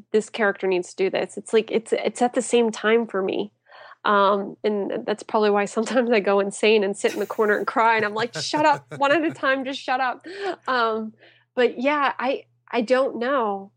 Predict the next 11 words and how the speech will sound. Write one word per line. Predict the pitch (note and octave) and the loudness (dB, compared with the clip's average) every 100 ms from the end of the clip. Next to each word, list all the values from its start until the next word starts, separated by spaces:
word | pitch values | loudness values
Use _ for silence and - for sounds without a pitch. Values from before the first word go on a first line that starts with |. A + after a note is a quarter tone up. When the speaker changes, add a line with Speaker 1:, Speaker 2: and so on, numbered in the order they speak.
| - | -2
Speaker 1:
Like, | A#3 A3+ | 0 2
I | G3 B3 | 0 0
think, | D4+ D4 _ _ - _ _ - | -2 -4 _ _ -20 _ _ -6
I | A#3+ | -6
think | A3+ D#4+ | -2 0
I | D#4+ | 0
vary | A#3 A3 A3 A3 | 2 2 2 0
by | G3+ | -2
story. | F#3+ - - G3+ G#3 A3 A3+ A3+ | -4 -10 -6 -4 -2 -2 -4 -10
Speaker 2:
Sure. | - C3 B2 - | -18 -14 -14 -4
Speaker 1:
Um, | A3+ G#3 G#3 G3+ G3+ G3+ | 0 2 2 -2 -4 -14